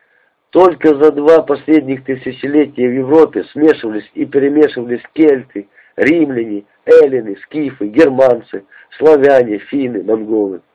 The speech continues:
И у европейских евреев те же коктейли генов.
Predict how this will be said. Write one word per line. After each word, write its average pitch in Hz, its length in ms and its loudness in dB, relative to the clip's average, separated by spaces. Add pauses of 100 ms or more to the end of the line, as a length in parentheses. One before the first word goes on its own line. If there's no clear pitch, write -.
(1160)
И 156 80 2
у 165 100 4
европейских 160 960 0
евреев 135 560 2 (400)
те 175 240 2
же 135 140 0
коктейли 127 560 0
генов. 95 480 -2